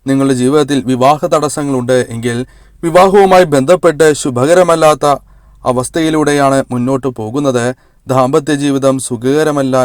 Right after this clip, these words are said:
എങ്കിൽ തീർച്ചയായും ആദ്യമായി പറയുന്ന ഈ മന്ത്രം ജപിക്കാവുന്നതാണ്. ഈ സമയം തന്നെ, അതായത് രണ്ട് മണി മുതൽ പത്തര വരെയുള്ള സമയത്ത് ജപിക്കാം. പ്രത്യേകിച്ച് രണ്ട് മണിക്ക് തന്നെ ജപിക്കുന്നത് ഏറ്റവും ശുഭകരമാണ്. ആദ്യത്തെ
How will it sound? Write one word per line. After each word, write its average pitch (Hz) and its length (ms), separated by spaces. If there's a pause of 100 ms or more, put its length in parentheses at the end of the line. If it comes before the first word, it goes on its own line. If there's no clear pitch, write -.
(160)
എങ്കിൽ 117 220 (460)
തീർച്ചയായും 135 640 (240)
ആദ്യമായി 135 580
പറയുന്ന 123 360 (180)
ഈ 120 60 (120)
മന്ത്രം 117 300 (100)
ജപിക്കാവുന്നതാണ്. 110 840 (580)
ഈ 127 160
സമയം 131 360
തന്നെ, 127 200 (160)
അതായത് 123 420 (380)
രണ്ട് 131 400
മണി 160 220
മുതൽ 139 200 (220)
പത്തര 151 460
വരെയുള്ള 131 320 (100)
സമയത്ത് 123 480
ജപിക്കാം. 110 400 (440)
പ്രത്യേകിച്ച് 190 560 (140)
രണ്ട് 139 240
മണിക്ക് 180 320
തന്നെ 156 240
ജപിക്കുന്നത് 139 540 (240)
ഏറ്റവും 127 360 (100)
ശുഭകരമാണ്. 117 680 (760)
ആദ്യത്തെ 135 400